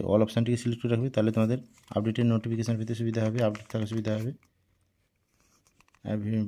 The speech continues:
ভিডিওটি অব-, অবশ্যই বন্ধুদের মধ্যে শেয়ার করে তাদের সাহায্য করবে।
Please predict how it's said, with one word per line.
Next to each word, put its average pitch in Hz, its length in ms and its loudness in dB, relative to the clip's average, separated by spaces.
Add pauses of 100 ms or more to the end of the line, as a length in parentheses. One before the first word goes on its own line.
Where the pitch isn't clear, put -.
ভিডিওটি 113 340 2 (1300)
অব-, 107 440 -2 (100)
অবশ্যই 110 320 2 (580)
বন্ধুদের 113 380 2
মধ্যে 117 200 0
শেয়ার 113 180 0
করে 117 160 0
তাদের 113 280 0
সাহায্য 110 260 2
করবে। 120 220 0